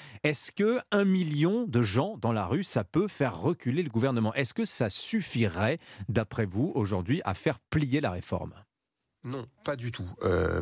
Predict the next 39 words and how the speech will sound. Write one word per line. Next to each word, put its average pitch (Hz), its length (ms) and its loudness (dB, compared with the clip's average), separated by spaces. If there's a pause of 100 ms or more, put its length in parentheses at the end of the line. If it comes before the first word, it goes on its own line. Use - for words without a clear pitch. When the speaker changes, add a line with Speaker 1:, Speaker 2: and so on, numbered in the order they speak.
Speaker 2:
parce - 220 0
qu'il 113 240 4
y 113 40 4
a 107 40 4
la 113 80 2
question 104 340 0
de 92 60 2
l'ampleur, 117 460 2
mais 104 120 2
vous 107 160 0
le 104 60 0
disiez 107 460 2
dans 90 120 0
votre 90 220 -2
introduction, 87 560 -4
il 123 100 -2
y 101 40 -4
a 90 40 -4
surtout - 300 -4
la 110 80 2
question 170 400 0
de 110 100 0
la 87 120 2
durée, 110 420 0
de 113 80 -4
la 98 80 -2
durabilité 104 800 0
de 123 60 -4
ce - 120 -8
mouvement. 95 380 0 (420)
Et - 60 -2
c'est - 120 -2
bien 95 140 0
sûr 107 220 0
là-dessus, 101 440 0 (360)
euh, 95 180 2
que 101 160 0
se - 160 -2
joue 123 340 2